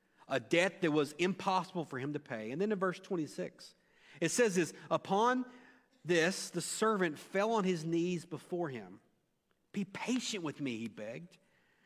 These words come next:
'and I will pay back everything.' The servant's master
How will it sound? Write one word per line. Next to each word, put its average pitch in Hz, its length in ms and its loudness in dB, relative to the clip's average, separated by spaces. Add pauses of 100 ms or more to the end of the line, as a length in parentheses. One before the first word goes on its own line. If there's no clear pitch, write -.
(120)
'and 170 100 2
I 214 80 8
will 240 140 4
pay 226 220 2
back 196 300 2
everything.' 175 520 -4 (960)
The 175 100 -4
servant's 214 560 -2
master 139 600 0